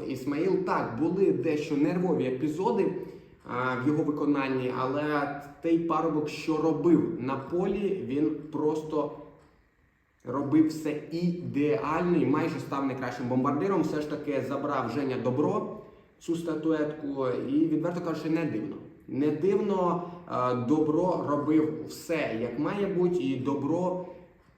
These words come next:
тягнув Алмаз до третьої сходинки, але не вийшло. Про асистентів.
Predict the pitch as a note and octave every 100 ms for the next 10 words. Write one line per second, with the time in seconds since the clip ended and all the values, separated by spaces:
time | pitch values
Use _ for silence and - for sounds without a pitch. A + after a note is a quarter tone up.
0 | _ _ _ _ _ - F#3 F3 G#3+ F3
1 | - D#3 D#3 D#3+ C#3+ - - - - -
2 | - B2 C#3 - E3+ G3+ F#3 F3+ D#3+ D3
3 | C#3+ B2+ A2 A#2 B2+ C#3 A#2 - - -
4 | - - _ _ _ _ _ _ _ _
5 | _ _ _ _ _ _ _ _ _ _
6 | _ - _ _ _ - - D3+ F3+ G3
7 | - - - - C#3+ - D#3+ D3+ A#2+ G#2+